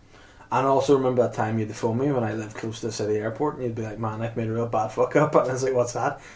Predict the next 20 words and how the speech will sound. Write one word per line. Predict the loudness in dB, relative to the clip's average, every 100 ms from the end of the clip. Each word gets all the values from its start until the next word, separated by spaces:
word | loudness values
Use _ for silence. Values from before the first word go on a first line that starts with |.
| -8
Like, | -6 -2
"I'm | -2
at | -2
the | -2
city | 0 0
airport." | -2 -2 -2 0
And | -2
I'm |
like, | -4
"Why | -6
is | -6
that | -8
a | -6
fuck | -6 -2
up? | -2 -2
It | -8
should | -6 -4
be | -2
the | -4
international." | -6 -6 -6 -6 -4 -6